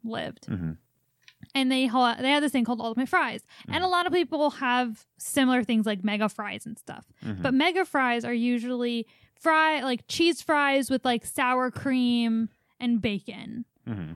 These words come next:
Speaker 1: Whereas Ultimate Fries is a layer of fries,
Speaker 2: Yes.
Speaker 1: a layer of cheddar cheese sauce,
Speaker 2: Oh, yeah.
Speaker 1: a layer of fries,
Speaker 2: Yeah, keep going.
Speaker 1: and a layer of mozzarella cheese.
Speaker 2: Yeah.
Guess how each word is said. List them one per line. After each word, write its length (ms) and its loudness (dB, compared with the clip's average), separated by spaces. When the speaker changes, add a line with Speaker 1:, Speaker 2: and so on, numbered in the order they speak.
Speaker 1:
Whereas 640 0
Ultimate 600 2
Fries 800 -14
is 580 4
a 100 2
layer 280 2
of 120 4
fries, 680 -6
Speaker 2:
Yes. 380 -4
Speaker 1:
a 80 4
layer 300 2
of 100 -2
cheddar 260 0
cheese 240 -2
sauce, 400 -18
Speaker 2:
Oh, 80 -4
yeah. 340 -4
Speaker 1:
a 100 0
layer 340 2
of 120 0
fries, 480 -10
Speaker 2:
Yeah, 500 2
keep 180 -10
going. 300 0
Speaker 1:
and 500 0
a 120 -4
layer 320 -2
of 100 -4
mozzarella 540 -4
cheese. 640 -4
Speaker 2:
Yeah. 320 -12